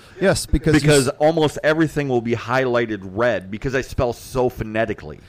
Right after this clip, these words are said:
Speaker 1: You spell phonetically, you
Speaker 2: Uh, well,
Speaker 1: spell
Speaker 2: old school
Speaker 1: archaically.
Speaker 2: and, and other languages.
Speaker 1: Oh, yeah. Well, uh, like, it's like you said, you can understand Gaelic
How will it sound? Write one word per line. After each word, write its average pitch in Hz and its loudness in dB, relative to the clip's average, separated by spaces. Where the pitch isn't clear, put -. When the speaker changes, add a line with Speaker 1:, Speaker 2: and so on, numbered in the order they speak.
Speaker 1:
You 143 -2
spell 160 0
phonetically, 143 -4
you 143 2
Speaker 2:
Uh, 123 2
well, 135 4
Speaker 1:
spell 131 4
Speaker 2:
old 110 2
school 147 2
Speaker 1:
archaically. 127 0
Speaker 2:
and, 113 -8
and 110 -8
other 135 0
languages. 127 -4
Speaker 1:
Oh, 233 4
yeah. 185 4
Well, 196 2
uh, 170 2
like, 160 0
it's 147 -6
like 160 0
you 147 0
said, 131 0
you 151 2
can 214 0
understand 165 -2
Gaelic 120 0